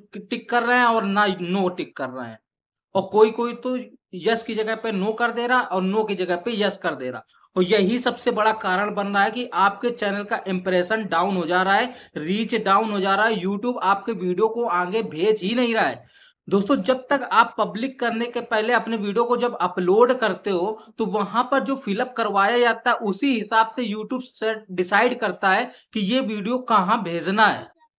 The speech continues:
और वही चीजें अगर आप लोग सही से ना फिल करो, तो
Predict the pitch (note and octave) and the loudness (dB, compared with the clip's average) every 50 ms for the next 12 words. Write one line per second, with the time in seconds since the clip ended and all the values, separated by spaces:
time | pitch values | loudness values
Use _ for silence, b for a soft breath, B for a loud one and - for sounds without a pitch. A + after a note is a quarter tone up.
0 | _ _ _ F#3 G#3 G3+ F3+ F3 A3 G#3 F#3 F#3+ B3 C#4+ C#4 C4+ B3+ B3 C4 C4+ | _ _ _ 0 0 0 2 2 2 4 4 4 4 2 2 2 -2 0 0 0
1 | A#3+ G#3 G#3+ A3 B3+ - - G#3 G#3 G#3 - A3 B3+ C4 - - A3+ G#3 F#3+ A3 | 0 0 0 0 -2 0 2 2 2 2 2 -2 -2 -2 -2 -2 0 0 0 0
2 | A3 - B3+ A3+ A3+ A#3 C4 B3 B3 A#3+ A3 G#3+ G#3+ A3+ G#3+ A3+ B3 C4 C4+ - | 0 -2 -4 -2 2 2 2 2 2 0 -4 -4 -4 -2 0 2 2 2 0 -4
3 | - _ _ _ _ _ _ _ - C4+ | -12 _ _ _ _ _ _ _ -2 0